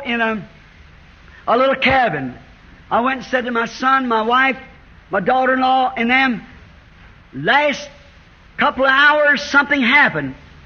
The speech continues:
I saw a young lady, a beautiful woman, and she had kind of thick lips, looked like I'd saw her somewhere. And she's, she was trying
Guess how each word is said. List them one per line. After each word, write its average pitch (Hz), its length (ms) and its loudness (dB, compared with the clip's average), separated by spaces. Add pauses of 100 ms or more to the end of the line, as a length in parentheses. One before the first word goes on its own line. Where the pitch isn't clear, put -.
(680)
I 254 160 4
saw 285 420 0
a 226 60 2
young 277 340 0
lady, 277 460 -2 (880)
a 196 240 0
beautiful 220 500 -2
woman, 170 460 -4 (760)
and 233 240 -2
she 247 80 -8
had 240 240 -2
kind 240 260 -4
of - 100 -20
thick 262 240 -4
lips, 262 280 -2
looked 269 160 0
like 233 220 0
I'd 202 180 -2
saw 262 300 0
her 202 80 -2
somewhere. 202 480 -6 (960)
And 247 200 -2
she's, 254 280 -6 (600)
she 277 120 -6
was 240 100 -4
trying 277 520 2